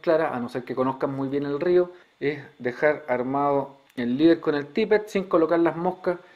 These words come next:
por lo tanto se les va a hacer más fácil y así no pierden el anillo de acero que van a utilizar ahí. Finalmente tenemos lo que se llaman dos ninfas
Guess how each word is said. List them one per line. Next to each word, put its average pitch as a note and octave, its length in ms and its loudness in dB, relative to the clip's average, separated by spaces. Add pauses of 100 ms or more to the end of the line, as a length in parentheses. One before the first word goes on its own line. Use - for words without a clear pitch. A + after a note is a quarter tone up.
(120)
por D3+ 100 -6
lo C#3+ 80 -2
tanto D3 220 -2
se C#3 80 -10
les B2+ 80 0
va B2+ 60 0
a - 20 0
hacer C#3 140 -4
más C3+ 220 -6
fácil C#3+ 280 -4
y - 20 -4
así B2+ 160 -10
no C3 100 -6
pierden C3+ 340 -2
el B2 120 -4
anillo C3 480 -2 (440)
de A#2+ 120 0
acero C#3 500 0
que B2 80 -2
van B2 140 2
a B2 40 -2
utilizar A#2+ 420 -2
ahí. A#2+ 200 2 (220)
Finalmente F3+ 800 2 (320)
tenemos D#3 500 -2 (520)
lo B2 120 -4
que A#2 80 -4
se B2+ 160 -6
llaman C3+ 300 2
dos C3 140 -2
ninfas C#3+ 360 -6